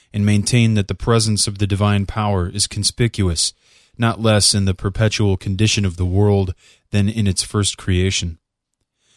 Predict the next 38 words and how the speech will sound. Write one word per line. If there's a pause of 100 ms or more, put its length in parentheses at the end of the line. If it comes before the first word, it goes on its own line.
(160)
For
although
even
wicked
men
are
forced,
by
the
mere
view
of
the
earth
and
sky,
to
rise
to
the
Creator, (560)
yet
faith
has
a
method
of
its
own
in
assigning
the
whole
praise
of
creation
to
God.